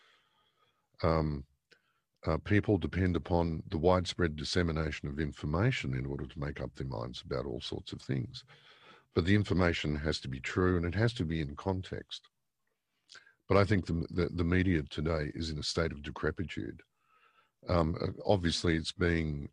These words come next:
um, threatened significantly by the, the rise of, of the new social media and the in-, internet and all the rest of it. But I think the problem is that i-, in the course of my life, I've seen the media begin to,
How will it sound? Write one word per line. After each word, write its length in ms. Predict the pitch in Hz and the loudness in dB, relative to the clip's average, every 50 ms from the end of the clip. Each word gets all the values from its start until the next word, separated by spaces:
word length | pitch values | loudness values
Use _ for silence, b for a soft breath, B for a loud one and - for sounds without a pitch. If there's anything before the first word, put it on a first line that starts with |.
| _ | _
um, 220 | - 73 71 69 80 | -4 -4 -4 -4 -6
threatened 520 | - - - 90 82 - - 71 71 73 | -2 0 0 0 0 -2 -6 -8 -8 -8
significantly 680 | - - 78 73 80 85 80 - 76 76 69 - 58 67 | -6 -8 -6 -4 -4 -4 -4 -4 -8 -8 -8 -8 -8 -8
by 300 | 65 71 80 76 76 76 64 | -6 -6 -4 -4 -4 -4 -4
the, 300 | 71 73 69 65 71 78 b b b b b b b b b b b b b b b _ - | -6 -6 -8 -8 -10 -12 b b b b b b b b b b b b b b b _ 0
the 80 | 95 | 2
rise 560 | 87 92 90 87 90 87 87 90 80 73 - | 4 6 6 6 6 6 4 4 2 0 -2
of, 100 | - 73 73 82 - - | -4 -6 -6 -8 -10 -4
of 180 | - 82 73 73 | -4 -4 -2 -2
the 80 | 85 | -2
new 200 | 78 82 85 82 | 0 2 2 2
social 360 | 80 - - 85 80 - - | 2 2 2 2 2 2 0
media 380 | 80 80 82 82 78 80 78 78 | 0 0 0 0 0 0 0 0
and 100 | 78 69 | -2 -4
the 100 | 69 71 | -4 -6
in-, 220 | 78 85 87 85 - _ _ - - | -4 -4 -6 -6 -8 _ _ -2 0
internet 380 | 92 85 - 87 78 78 71 - _ | 0 0 0 -2 -2 -2 -4 -4 _
and 80 | 80 73 | -6 -6
all 80 | 71 65 | -6 -6
the 160 | 69 71 76 | -8 -6 -6
rest 220 | 80 82 - - | -6 -6 -6 -8
of 100 | - 67 | -10 -12
it. 80 | 71 - - _ _ B B B B B B B B B B B B B B B B B B B _ _ | -12 -14 -16 _ _ B B B B B B B B B B B B B B B B B B B _ _
But 80 | 85 | 2
I 60 | 87 90 | 2 4
think 220 | - 120 117 - | 4 2 0 2
the 60 | - | -2
problem 440 | 73 - - 104 107 107 98 82 78 | 0 4 4 4 6 4 4 2 2
is 220 | 71 76 73 76 | -2 -2 -4 -2
that 180 | 85 85 80 78 | 0 0 0 2
i-, 260 | - 98 104 - - | 2 2 0 2 2
in 120 | 104 87 87 | 0 0 0
the 60 | 85 | -2
course 300 | - - 95 92 87 - | 2 2 2 4 4 0
of 60 | 73 | -2
my 220 | 76 80 90 95 | 0 2 4 4
life, 360 | 98 90 82 76 73 73 - - | 4 4 2 2 0 -2 -2 -2
I've 180 | 82 76 73 | -2 0 -2
seen 300 | - - 87 82 78 78 | -2 0 2 2 2 0
the 80 | 69 71 | -2 -2
media 420 | 73 80 85 82 78 78 69 65 | -2 0 0 0 -2 -2 -4 -4
begin 440 | 60 71 80 78 80 87 80 78 78 | -6 -6 -8 -4 -2 -2 -2 -2 -4
to, 320 | - - - 73 69 67 | 2 2 2 2 2 -4